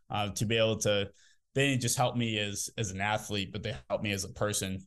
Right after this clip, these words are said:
uh, grow and develop. And I think that was the biggest thing that I got out of being at Springfield was I love playing two sports. Um, I've, I've just loved playing sports my whole life.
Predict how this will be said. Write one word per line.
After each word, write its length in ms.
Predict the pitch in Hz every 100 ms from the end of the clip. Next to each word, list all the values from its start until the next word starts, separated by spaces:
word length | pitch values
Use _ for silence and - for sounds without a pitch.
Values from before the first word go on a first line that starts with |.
| - 110
uh, 180 | 104
grow 320 | 101 104 104 101
and 100 | 98
develop. 520 | 98 98 95 98 95
And 100 | 101
I 80 | 98
think 240 | 120 104
that 200 | 107 101
was 260 | 107 104 -
the 100 | 98
biggest 360 | 110 104 101
thing 180 | 107 104
that 120 | 101
I 160 | 104 107
got 240 | 104 101
out 160 | 95 98
of 80 | 98
being 220 | 101 101
at 140 | 101
Springfield 520 | - 104 104 98 98
was 220 | 101 95 - - -
I 140 | - 131
love 300 | 123 117 98
playing 380 | 117 110 104 -
two 180 | 117
sports. 640 | 104 - 104 113 123 - - -
Um, 160 | 107 98
I've, 220 | 95 95 107
I've 100 | 107
just 200 | 95 101
loved 200 | 101 95
playing 220 | 104 101
sports 320 | 95 104 101 -
my 100 | 101
whole 240 | 98 90
life. 400 | 95 110 123